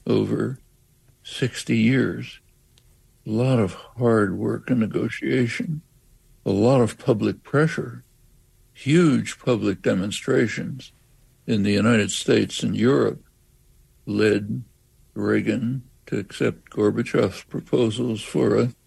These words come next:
ending the, the I N F Treaty, the Intermediate Short Range Missile Treaty in Europe. It was a very important step in nineteen eighty-seven. Eisenhower had initiated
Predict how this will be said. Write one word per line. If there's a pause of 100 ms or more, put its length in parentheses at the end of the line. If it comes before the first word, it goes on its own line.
(200)
ending
the, (400)
the
I
N
F
Treaty,
the
Intermediate (200)
Short
Range
Missile
Treaty
in
Europe. (420)
It
was
a
very
important
step
in
nineteen
eighty-seven. (720)
Eisenhower
had
initiated